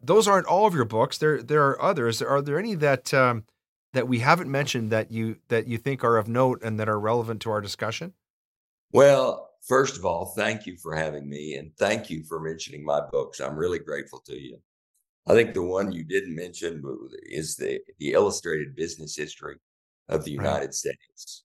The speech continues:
Speaker 2: That, you know, I think for folks that like history, this is a really, I think, you know, fu-, I,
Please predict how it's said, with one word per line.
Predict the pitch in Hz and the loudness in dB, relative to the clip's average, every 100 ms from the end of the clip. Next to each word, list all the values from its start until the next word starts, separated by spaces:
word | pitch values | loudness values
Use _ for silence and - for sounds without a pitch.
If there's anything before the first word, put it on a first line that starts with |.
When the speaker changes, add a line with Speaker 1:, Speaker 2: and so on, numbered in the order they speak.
| _ _ _ _ _ - | _ _ _ _ _ 0
Speaker 2:
That, | 80 73 - - | 4 4 4 -10
you | - | -4
know, | 78 67 | 0 0
I | 60 85 | 0 -4
think | 98 87 - | -4 -8 -4
for | 85 78 - | -4 -4 -2
folks | 107 107 104 | 0 0 -2
that | 85 87 69 - | -4 -4 -4 -8
like | 73 95 98 | 0 0 0
history, | 101 107 - 71 67 - _ _ _ _ _ - | -2 -4 -4 -8 -10 -14 _ _ _ _ _ -4
this | 95 92 | 0 0
is | 76 80 | -2 -4
a | |
really, | 78 87 95 104 107 98 87 73 | -4 -4 -2 0 0 -2 -2 -4
I | 82 | -4
think, | 90 80 - _ _ _ _ _ _ _ | -6 -10 -10 _ _ _ _ _ _ _
you | - 85 | -4 -2
know, | 76 | -2
fu-, | - - | -4 0
I, | 120 73 87 65 87 | 0 2 -2 -2 -4